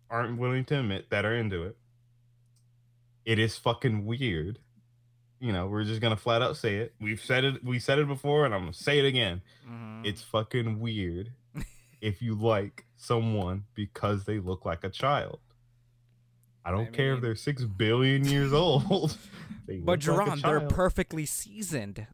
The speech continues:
Speaker 2: That, that's
Speaker 1: <laughs>
Speaker 2: taking your
Speaker 1: You're
Speaker 2: joke, by the
Speaker 1: still a
Speaker 2: way.
Speaker 1: fucking pedophile.
Speaker 2: Hey. <laughs> Yeah, exactly. <laughs>
Speaker 1: It doesn't change the fact. It's like, it's, it's not their age that you're after. It's the fact that they look like a child. That's what makes you a pedophile.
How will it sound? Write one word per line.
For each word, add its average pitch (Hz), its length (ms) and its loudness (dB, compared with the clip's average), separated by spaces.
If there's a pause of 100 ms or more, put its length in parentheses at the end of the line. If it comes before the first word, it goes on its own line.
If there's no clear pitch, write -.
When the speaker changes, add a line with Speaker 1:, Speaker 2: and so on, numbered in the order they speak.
Speaker 2:
That, 147 180 -2 (160)
that's 147 320 -4 (480)
Speaker 1:
<laughs> - 480 -20
Speaker 2:
taking 185 180 0
your 170 100 6
Speaker 1:
You're 165 40 4
Speaker 2:
joke, 131 200 0
by 113 100 0
the 110 80 -4
Speaker 1:
still 110 80 -4
a 110 100 0
Speaker 2:
way. 117 60 -4 (120)
Speaker 1:
fucking 98 460 -2
pedophile. 110 600 0
Speaker 2:
Hey. 139 300 -2 (400)
<laughs> - 100 4 (180)
Yeah, 170 200 2
exactly. 147 520 -4
<laughs> - 40 -20 (1120)
Speaker 1:
It 113 180 2
doesn't 131 340 4
change 131 340 4
the 113 120 -2
fact. 156 300 0
It's 117 140 -6
like, 120 200 0 (280)
it's, - 320 -6
it's 135 260 -4
not 123 280 -2 (120)
their 113 280 0
age 120 440 -4
that 101 240 -4
you're 85 120 -6
after. 147 420 -4 (560)
It's 104 220 -10
the 113 80 -8
fact 131 340 -6
that 120 140 -8
they 110 100 -4
look 107 320 -4
like 113 180 -8
a 107 40 -8
child. 131 460 -4
That's 104 200 -4
what 95 100 -4
makes 117 240 -6
you 110 80 -4
a 98 40 -8
pedophile. 123 600 -4